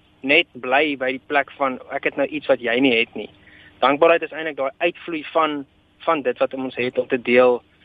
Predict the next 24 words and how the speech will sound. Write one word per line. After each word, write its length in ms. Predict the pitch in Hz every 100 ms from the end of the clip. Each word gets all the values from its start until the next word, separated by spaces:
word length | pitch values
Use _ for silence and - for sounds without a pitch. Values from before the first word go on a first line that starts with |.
| -
en 160 | 123
met 160 | 123 123
mekaar. 300 | 131 143 135
En 80 | 160
dit 160 | 160
gaan, 220 | - 220 196
dit 140 | 170
is 60 | 208
dalk 140 | 208
baie 180 | - 185
moeilik. 320 | 190 202 190
Ek 140 | 151 -
wou 100 | 180
nog 120 | 180
aangesluit 400 | 170 175 196 185
het 100 | 185
by 80 | 185
die 140 | 180
vorige 320 | - 190 175 180
vraag 340 | - 185 180
om 80 | 175
te 100 | 165
sê 220 | - 185
dat 160 | 175